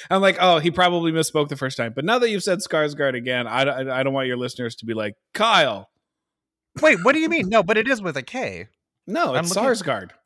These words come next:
Speaker 1: Peter
Speaker 2: Mm.
Speaker 1: Sarsgaard.
Speaker 2: Education.
Speaker 1: Yeah, you're, you're Googling
Speaker 2: Oh,
Speaker 1: too.
Speaker 2: it is Sarsgaard. <laughs> So
Speaker 1: Yeah.
Speaker 2: <laughs> See, yeah, no, I'm sure. I'm gonna get another, I'm gonna get another message about this, but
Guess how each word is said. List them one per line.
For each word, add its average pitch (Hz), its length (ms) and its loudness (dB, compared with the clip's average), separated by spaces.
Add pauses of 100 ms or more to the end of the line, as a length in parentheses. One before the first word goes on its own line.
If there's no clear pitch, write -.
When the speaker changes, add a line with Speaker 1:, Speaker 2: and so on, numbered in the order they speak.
(280)
Speaker 1:
Peter 156 220 -6
Speaker 2:
Mm. - 100 -6
Speaker 1:
Sarsgaard. 160 540 -6 (580)
Speaker 2:
Education. 60 1200 -20
Speaker 1:
Yeah, 127 220 -2
you're, 135 400 -4
you're 127 200 -4
Googling 127 420 -6
Speaker 2:
Oh, 185 60 4
Speaker 1:
too. 214 60 6
Speaker 2:
it 233 100 4
is - 100 -2
Sarsgaard. 147 480 2 (180)
<laughs> - 20 -10
So - 120 0 (120)
Speaker 1:
Yeah. 170 200 0 (600)
Speaker 2:
<laughs> 185 460 -6
See, 117 220 -6
yeah, 90 120 4
no, 90 200 0
I'm 95 160 -4
sure. 82 280 -6
I'm 104 120 -6
gonna 117 120 -6
get 113 140 -2
another, 92 340 -4
I'm 98 80 -6
gonna 101 140 -8
get 92 160 -8
another 90 340 -10
message 123 300 -16
about - 320 -18
this, 139 240 -16
but - 200 -12